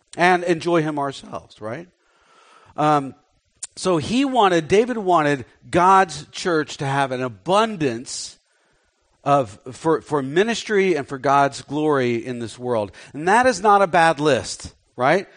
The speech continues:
That is not a bad list at all. I really do believe that. I also, obviously, <laughs> I also want church to be full.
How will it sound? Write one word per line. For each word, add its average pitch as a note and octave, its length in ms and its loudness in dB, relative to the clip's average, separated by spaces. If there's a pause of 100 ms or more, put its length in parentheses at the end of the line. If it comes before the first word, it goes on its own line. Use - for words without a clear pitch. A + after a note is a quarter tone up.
(120)
That D#3 160 0
is C3+ 100 -4
not G3 280 4
a A3 40 2
bad E3+ 360 2
list D#3 280 2
at C#3 80 2
all. A2+ 460 0 (420)
I B2 60 -12
really C#3+ 220 -2
do C#3+ 120 -2
believe C3 300 -4
that. G2 320 -4 (880)
I G3 300 6
also, C#3+ 760 0 (100)
obviously, B2 720 -2 (360)
<laughs> - 400 -12
I F3 180 6
also G3 360 4
want D3+ 300 -2
church - 580 -6
to C#3+ 100 -6
be C3 120 -4
full. A3 680 0